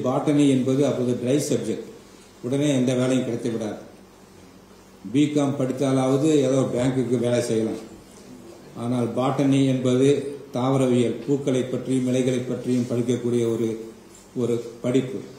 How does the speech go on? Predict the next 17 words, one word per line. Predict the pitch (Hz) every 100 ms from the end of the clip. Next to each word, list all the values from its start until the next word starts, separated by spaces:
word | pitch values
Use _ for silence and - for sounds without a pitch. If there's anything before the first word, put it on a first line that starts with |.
| -
அதனால் | 123 127 131 123
எந்த | 123 -
பிரயோஜனம் | 127 127 123 113
இல்லை. | 110 104
Botanical | 113 135 127 131 123 127
Survey | 127 127 120
of | -
India | 123 127 123 - - - - - -
என்கிற | 127 131 123
ஒரு | 117
அமைப்பிலே | 127 143 143 139 131
வேலை | 127 127 123
கிடைத்தால் | 120 123 139 120
கிடைக்கும், | 123 123 123 120
இல்லாவிட்டால் | 123 127 123 131 120
அதுவும் | 123 123 113
இல்லை. | 117